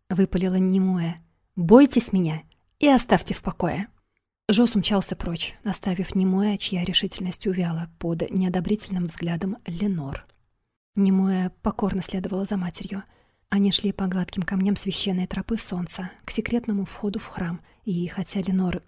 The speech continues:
казалось, не торопилась, она все же обгоняла дочь на добрых десять шагов. «Ты найдешь дерево, вырежешь лук и натянешь тетиву»,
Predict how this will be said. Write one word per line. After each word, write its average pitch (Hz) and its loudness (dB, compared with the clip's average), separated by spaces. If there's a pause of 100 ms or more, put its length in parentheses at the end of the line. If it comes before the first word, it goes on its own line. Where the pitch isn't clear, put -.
(160)
казалось, 190 0
не 208 2
торопилась, 220 -4 (280)
она 220 2
все 254 -2
же 214 2
обгоняла 220 2
дочь 170 -6 (200)
на 175 -2
добрых 208 -2
десять 190 -2
шагов. 185 -4 (560)
«Ты 220 6
найдешь 214 6
дерево, 175 -2 (260)
вырежешь 196 6
лук 240 0
и 202 4
натянешь 185 2
тетиву», 160 -2